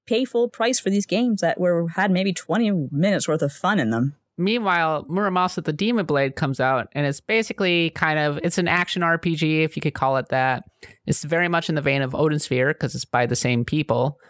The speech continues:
Speaker 2: uh, Vanillaware. And that game was freaking beautiful on the Wii, even though it was an S D, because they really knew how to, it had a style to it, and they knew how to lean into,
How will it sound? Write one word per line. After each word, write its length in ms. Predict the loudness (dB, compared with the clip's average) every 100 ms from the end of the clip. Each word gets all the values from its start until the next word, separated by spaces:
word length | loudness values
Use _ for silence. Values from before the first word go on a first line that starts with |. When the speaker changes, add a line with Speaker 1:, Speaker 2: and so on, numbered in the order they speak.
| -14 -2
Speaker 2:
uh, 200 | 0 0
Vanillaware. 720 | 0 0 0 0 0 0 0
And 140 | -2 -2
that 120 | 0
game 180 | 0 0
was 120 | -2
freaking 320 | -2 0 0
beautiful 640 | 0 0 0 0 0 -2 -2
on 180 | 0 0
the 80 |
Wii, 400 | 0 0 0 -2 0
even 260 | 0 0
though 380 | 0 2 2 0
it 160 | 0 0
was 200 | 0 0
an 100 | 0
S 200 | -2 -2
D, 280 | 0 0
because 320 | 0 -2 -2 0
they 160 | 0
really 280 | 2 0 0
knew 160 | 0 0
how 220 | 0 0
to, 500 | -2 0 2 2 -2 -6 -20 _ _
it 100 | -2
had 140 | 0
a 60 | -2
style 420 | -2 0 2 0
to 180 | 0 0
it, 140 | 0 0
and 80 |
they 140 | 0 0
knew 220 | 0 0
how 120 | 0
to 100 | 0
lean 340 | 0 0 0 0
into, 580 | -2 0 0 2 0